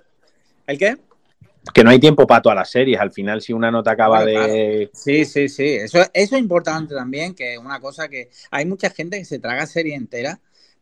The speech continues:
Speaker 1: Por... No, yo es que ya que la he empezado a ver, coño, si no te gusta, déjalo, si hay muchas series. Eh, no te obligues tampoco a ver algo simplemente porque el, un día lo empezaste.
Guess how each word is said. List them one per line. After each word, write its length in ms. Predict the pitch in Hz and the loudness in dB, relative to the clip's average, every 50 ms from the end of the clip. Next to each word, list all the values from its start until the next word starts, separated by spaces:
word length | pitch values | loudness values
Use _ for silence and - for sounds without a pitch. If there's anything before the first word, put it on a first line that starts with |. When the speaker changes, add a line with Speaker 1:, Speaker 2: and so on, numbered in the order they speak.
| _ | _
Speaker 1:
Por... 200 | - - - - 151 | -8 -8 -8 -6 -6
No, 180 | 175 220 233 | -4 -4 -4
yo 140 | 226 208 208 202 | -4 -4 -4 -4
es 60 | - | -2
que 140 | - 214 214 | -2 -2 0
ya 180 | 202 175 165 | -2 -2 -2
que 140 | 156 - 180 | -4 -4 -4
la 60 | 185 | -4
he 20 | 190 | -4
empezado 340 | 185 214 196 190 - 175 175 | -6 -6 -6 -4 -4 -2 -2
a 40 | 180 | -2
ver, 180 | 196 - 226 _ _ | -4 -6 -10 _ _
coño, 280 | _ - 135 175 185 160 | _ -10 -8 -8 -8 -10
si 160 | - - 123 | -10 -12 -12
no 100 | 107 107 | -12 -10
te 80 | - 160 | -10 -10
gusta, 300 | 160 156 151 - 170 156 | -10 -10 -8 -6 -6 -6
déjalo, 460 | 160 160 - 156 147 151 180 196 160 | -6 -6 -6 -6 -4 -4 -4 -4 -6
si 160 | - - 139 | -6 -6 -4
hay 80 | 151 175 | -4 -4
muchas 260 | 196 208 - - 131 - | -4 -6 -8 -10 -14 -12
series. 340 | - 117 127 123 - - _ _ _ _ _ _ _ _ _ _ | -10 -8 -8 -8 -8 -10 _ _ _ _ _ _ _ _ _ _
Eh, 100 | - 117 | -8 -4
no 160 | 117 120 127 120 | -2 -2 2 6
te 300 | 165 170 175 170 165 156 | 6 8 8 8 6 4
obligues 340 | 143 147 156 165 165 151 | 2 0 0 0 0 -2
tampoco 460 | - 160 139 135 - 156 156 147 151 139 | -2 -6 -8 -4 -2 -2 -2 0 -2 -2
a 60 | 143 | 0
ver 120 | 139 131 | -2 -2
algo 460 | 143 147 151 147 143 139 139 139 135 | -2 -2 -2 -2 -2 -4 -4 -4 -6
simplemente 520 | - - 143 131 135 131 143 151 143 143 131 | -8 -10 -10 -8 -6 -6 -6 -8 -8 -8 -8
porque 280 | 127 135 127 - 131 | -8 -8 -8 -8 -8
el, 80 | 127 131 | -8 -8
un 180 | 135 139 139 131 | -8 -8 -6 -6
día 180 | 139 143 135 | -4 -6 -6
lo 60 | 139 | -6
empezaste. 600 | 135 127 123 120 - 185 233 - _ - 113 95 | -8 -10 -10 -10 -8 -10 -10 -10 _ -16 -16 -16